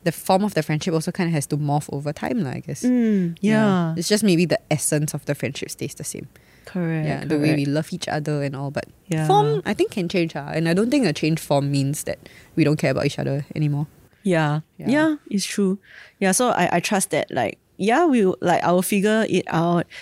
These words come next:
Speaker 2: I don't think it's a bad thing. Again, it is probably an
Speaker 1: Mm.
Speaker 2: area of growth, growth in
Speaker 1: Mm.
Speaker 2: perspective.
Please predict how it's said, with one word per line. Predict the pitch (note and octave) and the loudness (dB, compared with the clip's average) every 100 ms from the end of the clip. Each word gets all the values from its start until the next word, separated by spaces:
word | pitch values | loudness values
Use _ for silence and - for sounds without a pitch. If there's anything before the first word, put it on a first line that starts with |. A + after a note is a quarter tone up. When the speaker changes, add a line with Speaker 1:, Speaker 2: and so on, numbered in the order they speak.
| - | -2
Speaker 2:
I | G3+ | 2
don't | G#3+ | 2
think | C4+ | 2
it's | B3 | 2
a | E3 | 2
bad | D3+ - | 0 0
thing. | - D3+ D3 - | -2 -2 -2 0
Again, | E3+ F3+ F3+ | 0 2 0
it | D#3+ - | -2 -2
is | E3+ E3 | -2 -2
probably | G3 F3+ F#3 | -2 0 0
an | F3 F3+ | 0 0
Speaker 1:
Mm. | |
Speaker 2:
area | D#3+ D#3 E3+ - | 0 0 0 -2
of | D#3 D#3+ | -4 -4
growth, | C#3+ D3 D#3 - - - | -4 -2 -4 -8 -10 -2
growth | F#3 F#3 | 0 2
in | E3 E3 | 0 -2
Speaker 1:
Mm. | - | -4
Speaker 2:
perspective. | - - - - - - - | -6 -6 -8 -14 -12 -12 -12